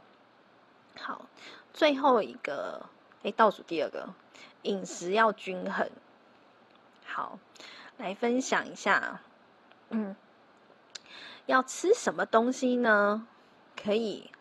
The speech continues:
让我们饮食会均衡。那朵琳有上网搜寻了一下，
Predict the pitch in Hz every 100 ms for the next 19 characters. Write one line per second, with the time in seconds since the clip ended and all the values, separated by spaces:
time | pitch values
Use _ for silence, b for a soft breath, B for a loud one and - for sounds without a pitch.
0 | - 262 226 202 - - - - - 185
1 | 208 208 - 185 180 - - - - _
2 | _ _ B B B B - 190 180 180
3 | 175 175 180 196 165 - 196 147 143 175
4 | 175 - - - - - - 98 -